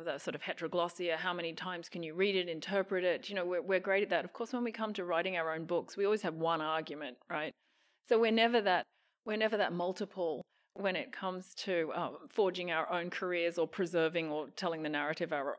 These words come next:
own sites. You know, this sort of exists in the classroom setting, this sort of multivocality, but we're never really good on it, I guess, also in presenting it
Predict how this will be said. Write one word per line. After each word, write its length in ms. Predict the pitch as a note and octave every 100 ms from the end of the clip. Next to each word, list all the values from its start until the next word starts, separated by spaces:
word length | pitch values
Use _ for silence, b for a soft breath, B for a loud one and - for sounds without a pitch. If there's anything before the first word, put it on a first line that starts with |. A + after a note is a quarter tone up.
| -
own 240 | E3 D3+
sites. 520 | - F3 C#3+ G2 -
You 80 | G3
know, 100 | E3
this 160 | F3 F3
sort 140 | F#3+
of 80 | E3+
exists 460 | E3 E3 D#3+ D#3+ F3
in 140 | D#3
the 100 | D3+
classroom 640 | - D#3+ D#3+ - E3+ D#3
setting, 500 | D#3 F3+ D#3 C3 D#3 F3+ _ _ _
this 100 | F#3
sort 120 | F3+
of 60 | E3+
multivocality, 920 | D#3+ D#3 F#3 D#3+ D3 D#3+ D#3 C#3 B2
but 200 | D3 -
we're 100 | F3+
never 260 | F3+ E3+ F3+
really 280 | F3 E3+ E3
good 200 | F3 D#3+
on 160 | D#3
it, 220 | D3 - - _ _ _ _ -
I 60 | F3
guess, 260 | F3 E3
also 280 | G3 G3+ A#3
in 120 | F3+
presenting 500 | - F#3 F3 E3 G#3
it 140 | F#3